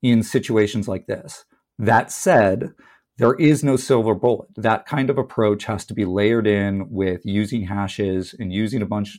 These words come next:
you know, using classifiers, you know, identifying, you know, meaningful user reports, all of the other pieces that are, uh, important and, and productive,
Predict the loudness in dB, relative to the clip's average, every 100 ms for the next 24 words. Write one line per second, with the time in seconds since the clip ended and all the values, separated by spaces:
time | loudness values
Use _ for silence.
0 | -6 -4 -2 -4 -4 -2 -2 0 -2 -2
1 | -4 -4 -8 -4 -2 -2 -4 -6 _ _
2 | _ _ -20 -6 0 0 0 -4 -10 -20
3 | _ -8 -4 0 0 0 0 -2 0 0
4 | -2 -4 -12 -20 _ -6 -6 -4 -2 0
5 | 2 0 0 0 0 0 0 -2 -2 -2
6 | 0 -2 -8 0 2 4 2 2 2 -2
7 | -4 -6 -4 -2 -2 -4 -14 _ _ _
8 | _ _ 0 2 2 0 -2 -2 -2 -4
9 | -6 -10 _ -20 -20 _ -4 -4 2 2
10 | 2 -4 -8 -14 _ _ _ _ _ -4
11 | -2 -2 -2 -4 -6 -4 -2 -2 0 0
12 | 0